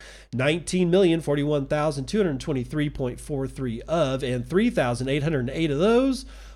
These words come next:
are in the Lightning Network, which is valued now at one hundred twelve point six million dollars. Finally, we're back over, uh, we're, well, actually, we're not over seventeen thousand. We are literally at seventeen thousand nodes.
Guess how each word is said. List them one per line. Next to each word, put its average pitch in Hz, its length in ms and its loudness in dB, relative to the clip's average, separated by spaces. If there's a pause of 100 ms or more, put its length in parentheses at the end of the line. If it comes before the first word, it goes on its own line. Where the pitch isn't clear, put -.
(100)
are 143 160 2
in 131 80 0
the 123 60 -2
Lightning 156 420 0
Network, 139 440 -2
which 139 160 -4
is 113 120 -6
valued 131 440 -2
now 143 360 2
at 127 200 -2
one 135 180 -2
hundred 143 260 -2
twelve 120 300 -2
point 120 260 -4
six - 260 -8
million 104 380 -6
dollars. 160 500 2 (720)
Finally, 160 800 2
we're 107 160 -6
back 143 340 -2
over, 131 600 0
uh, 117 320 -2
we're, 110 140 -8
well, 113 400 -4
actually, 117 240 -6
we're 104 80 -6
not 113 200 -4
over 110 240 -4
seventeen 92 460 -8
thousand. 95 480 -8
We 123 160 -2
are 123 120 -2
literally 117 540 -4
at 104 300 -4
seventeen 120 640 -4
thousand 107 500 -4
nodes. 95 540 -8